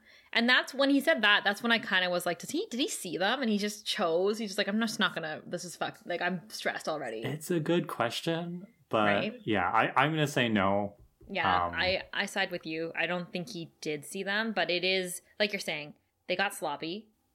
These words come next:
Speaker 1: and they are sloppy. They're sloppy humans right now. I don't like it.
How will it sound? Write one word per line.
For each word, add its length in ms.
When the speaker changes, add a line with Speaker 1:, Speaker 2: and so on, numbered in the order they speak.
Speaker 1:
and 540
they 160
are 180
sloppy. 500
They're 100
sloppy 340
humans 380
right 140
now. 280
I 80
don't 140
like 220
it. 180